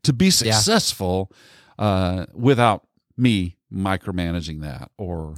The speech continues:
Speaker 2: <laughs>
Speaker 1: even understanding.
Speaker 2: Right.
Speaker 1: You know, sometimes I'm not gonna understand because they're gonna see it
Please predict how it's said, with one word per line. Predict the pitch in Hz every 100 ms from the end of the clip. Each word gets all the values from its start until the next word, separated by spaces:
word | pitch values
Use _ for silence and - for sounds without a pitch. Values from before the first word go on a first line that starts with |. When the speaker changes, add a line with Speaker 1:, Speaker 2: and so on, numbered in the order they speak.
| -
Speaker 2:
<laughs> | -
Speaker 1:
even | 135 156 147
understanding. | 165 123 - 160 170 110 78
Speaker 2:
Right. | - _ _ -
Speaker 1:
You | 131
know, |
sometimes | 131 185 170 156 131
I'm | 143
not | 135 127
gonna | 120
understand | 120 107 - 175 110
because | 101 110 104
they're | 143
gonna | 143 113
see | - 131 127
it | 123